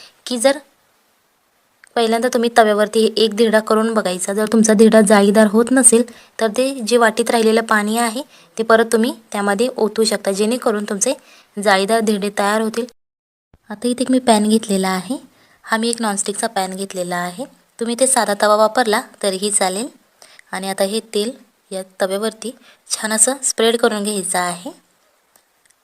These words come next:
आता हे आपण मगाशी जे पीठ केलं होतं, ते पीठ घ्यायचं आहे. आणि इथे एक टिप आहे तुम्हाला, जेव्हा तुम्ही धिरडे कराल, तेव्हा ते पीठ हलवून घ्यायचं आहे, जेणेकरून ते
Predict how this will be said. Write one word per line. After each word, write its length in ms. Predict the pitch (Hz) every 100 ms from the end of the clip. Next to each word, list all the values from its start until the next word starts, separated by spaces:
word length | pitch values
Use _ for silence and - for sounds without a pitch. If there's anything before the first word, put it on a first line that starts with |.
| _ _ _ _ _ _ _
आता 160 | 202 214
हे 120 | 233
आपण 200 | 240 240
मगाशी 320 | 226 214 220
जे 80 | 214
पीठ 220 | 240 233 -
केलं 220 | 220 190
होतं, 220 | 175 240 - _ _ _ _ -
ते 60 | 214
पीठ 180 | 233
घ्यायचं 380 | 214 226 202 -
आहे. 280 | 190 185 240 - - -
आणि 160 | 208 226
इथे 120 | 233
एक 100 | 262 254
टिप 180 | 247
आहे 180 | 226 208
तुम्हाला, 320 | 196 185 190
जेव्हा 240 | 202 208 208
तुम्ही 180 | 214 208
धिरडे 280 | 214 202
कराल, 300 | 208 220 196 226 - - _ -
तेव्हा 240 | 208 202
ते 140 | 214
पीठ 180 | 208 247 -
हलवून 400 | - 208 196 208
घ्यायचं 320 | 214 196 190
आहे, 200 | 185 190
जेणेकरून 520 | 185 196 196 196 185
ते 200 | 180 311